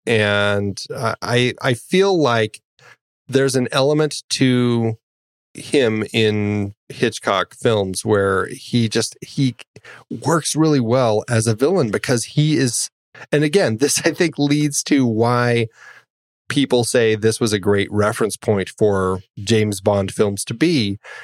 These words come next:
He's kind of this dashing, debonair villain. And he, uh,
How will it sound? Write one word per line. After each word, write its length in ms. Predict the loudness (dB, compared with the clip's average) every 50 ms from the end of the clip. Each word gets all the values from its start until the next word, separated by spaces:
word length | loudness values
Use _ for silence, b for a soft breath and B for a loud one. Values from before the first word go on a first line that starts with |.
| B B -6
He's 200 | -4 -2 -2 -2
kind 260 | -2 -2 0 0 0
of 100 | 0 0
this 180 | 0 -2 -2 -2
dashing, 840 | -4 0 0 2 2 0 0 0 0 0 0 0 0 0 0 -2 -4 -8 _ _ _ _ _ _ _ _ -14 -12 -10 -6 -2
debonair 800 | 0 0 2 2 0 0 2 2 2 2 2 2 0 0 -2 -4 -6 _ _ _ _ _ _ _ _ _ _ _ _ _ _ -12
villain. 640 | -10 -8 -4 -2 0 0 0 0 -2 -6 -8 -12 -20 -18 _ -8
And 420 | -4 0 0 2 2 2 0 -2
he, 360 | -4 -2 0 0 2 2 0 -2 -4 -4
uh, 220 | -2 0 0 0